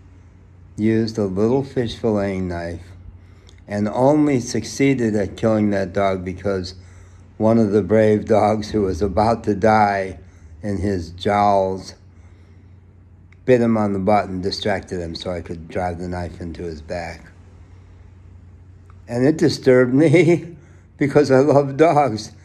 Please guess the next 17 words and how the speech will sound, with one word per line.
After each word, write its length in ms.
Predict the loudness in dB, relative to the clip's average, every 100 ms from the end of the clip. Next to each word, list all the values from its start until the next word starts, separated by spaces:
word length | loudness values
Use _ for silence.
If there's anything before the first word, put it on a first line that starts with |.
| -6 0
It's 240 | 0 2
the 80 | -2
kind 300 | 2 2 2
of 80 | 0
thing 180 | 0 0
I 80 |
can't 300 | 0 -2 -2
picture 280 | -2 -2 0
I 40 | 2
would 160 | 2
ever 240 | 0 0 -2
do, 280 | 2 2
but 360 | 2 0 0 -4 -20 -20 -20 -20 _ _ _ _
had 580 | -4 0 2 2 0 -4
to, 400 | -4 0 2 0
to 200 | -4 -6
protect 760 | -6 -6 -8 -2 -2 -2 -6